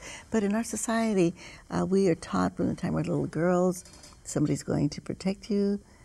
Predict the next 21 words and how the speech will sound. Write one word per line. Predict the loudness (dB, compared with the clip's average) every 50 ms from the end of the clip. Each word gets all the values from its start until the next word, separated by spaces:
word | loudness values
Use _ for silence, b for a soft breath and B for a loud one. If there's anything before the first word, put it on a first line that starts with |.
| b b
somebody's | b -2 0 2 2 2 0 -4
going | -4 -4 -4
to | -4 -4
support | -4 -6 -6 -8 -8 -2 2 4 4 4 2 -2 -2 2
you, | 4 4 4 4 2 0 -4 b b b b b b b b -8
you | -2 0 2
know? | 4 4 2 2 -2 b b b b b b b b -16 -12 -4
If | 0 2
we | 2
can | 4 6 4 4
change | 4 4 4 4 6 4 4 2 2
the | 2 4
way | 4 4 4
that | 4 4 2 4
our | 4 2
society | 2 2 0 0 2 4 4 4 4 4
raises | 4 2 2 0 -2 0 2
women, | 4 6 6 6 4 4 0 B B B B B B B
then | 2 2 4
women | 4 4 4 4 2 0 2
know | 2 4 6 6 6 6 6 4 2